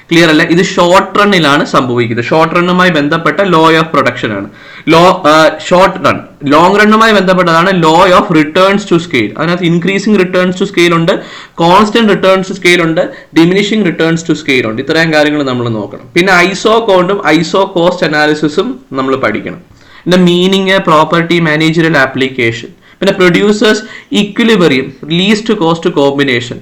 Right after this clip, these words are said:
ഇക്വിലിബ്രിയം എന്താണ്, ലീസ്റ്റ് കോസ്റ്റ് കോമ്പിനേഷൻ എന്താണ്, ഈ വക കാര്യങ്ങളും കൂടെ നമ്മൾ പഠിച്ചിരിക്കണം.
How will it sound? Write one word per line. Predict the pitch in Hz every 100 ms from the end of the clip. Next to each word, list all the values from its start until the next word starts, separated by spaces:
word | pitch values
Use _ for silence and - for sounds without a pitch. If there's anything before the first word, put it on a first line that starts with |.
| - - - _ _ _ - -
ഇക്വിലിബ്രിയം | 156 - 202 208 214 208
എന്താണ്, | 190 190 185 208 -
ലീസ്റ്റ് | 170 196 220
കോസ്റ്റ് | 185 180 180
കോമ്പിനേഷൻ | 170 170 180 185 185 170
എന്താണ്, | 135 113 107 110
ഈ | - 165
വക | 170 170 156
കാര്യങ്ങളും | 147 151 156 156
കൂടെ | 143 165 294 - -
നമ്മൾ | 127 135 151 240 -
പഠിച്ചിരിക്കണം. | - 120 120 - 107 - -